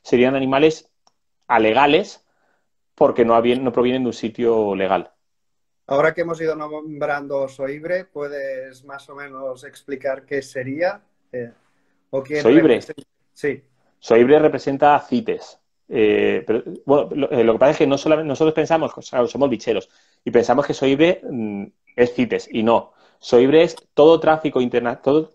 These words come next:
Speaker 1: comercio internacional lo llevan ellos, o sea, eh, llevan los animales vivos nuestros, llevan las pieles, pero también llevan el maíz, las lavadoras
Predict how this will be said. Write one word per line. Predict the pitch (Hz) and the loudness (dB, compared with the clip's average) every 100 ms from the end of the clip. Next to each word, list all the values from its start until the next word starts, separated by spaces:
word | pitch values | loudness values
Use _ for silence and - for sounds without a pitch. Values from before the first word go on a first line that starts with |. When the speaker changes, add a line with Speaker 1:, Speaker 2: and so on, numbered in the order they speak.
| _ | _
Speaker 1:
comercio | 127 147 156 | 2 2 2
internacional | 147 139 131 - 135 165 - | 0 0 -2 -4 -2 -2 0
lo | 131 | 2
llevan | 120 123 117 | 4 4 2
ellos, | 139 123 98 | 0 -2 -4
o | |
sea, | - 98 - _ _ _ _ | -4 -4 -6 _ _ _ _
eh, | 123 110 107 104 104 120 | 4 6 8 4 0 0
llevan | 120 123 120 120 120 117 | 2 4 2 0 -2 -2
los | 117 | -2
animales | 120 117 117 117 | -2 0 2 2
vivos | 123 139 139 | 0 -2 0
nuestros, | 151 180 190 233 - _ _ _ _ _ | 0 0 0 0 -2 _ _ _ _ _
llevan | 113 117 120 | 0 2 4
las | 110 - | 0 2
pieles, | 156 170 226 - _ _ _ | 4 4 2 -4 _ _ _
pero | 113 | 4
también | 110 107 117 | 4 2 0
llevan | 120 123 120 | 2 2 2
el | |
maíz, | 98 92 123 170 190 _ _ _ | -2 0 4 4 2 _ _ _
las | 107 98 98 98 95 98 98 - - | 2 4 6 4 4 2 -2 -20 -20
lavadoras | - 113 104 98 123 151 190 214 - | -8 0 2 4 4 4 4 2 -6